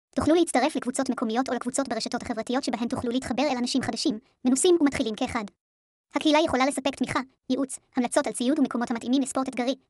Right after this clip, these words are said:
והזדמנויות לחוויות משותפות. סיכום. ספורט אתגרי הוא לא רק דרך לשחרר אדרנלין ולמתוח את הגבולות שלכם.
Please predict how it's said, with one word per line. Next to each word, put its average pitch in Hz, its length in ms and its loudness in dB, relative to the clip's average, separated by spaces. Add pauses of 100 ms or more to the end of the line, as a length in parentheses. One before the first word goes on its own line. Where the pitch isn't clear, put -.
(100)
והזדמנויות 262 400 4
לחוויות 269 320 -2
משותפות. 254 420 -8 (640)
סיכום. 220 280 0 (600)
ספורט 339 240 2
אתגרי 294 320 0
הוא 285 80 2
לא 277 120 6
רק 285 100 -2
דרך 233 240 -4
לשחרר 247 300 -4
אדרנלין 226 440 0
ולמתוח 226 360 -2
את 269 60 -8
הגבולות 240 280 -2
שלכם. 214 300 -10